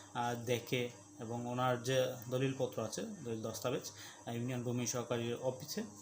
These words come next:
আহ, তো ইউনিয়ন থেকে দেখে উনি তথ্য প্রেরণ করবেন যে না আসলে এটা,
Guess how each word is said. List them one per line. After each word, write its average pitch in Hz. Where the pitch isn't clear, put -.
আহ, 123
তো 147
ইউনিয়ন 165
থেকে 175
দেখে 143
উনি 147
তথ্য 139
প্রেরণ 117
করবেন 143
যে 139
না 113
আসলে 120
এটা, 120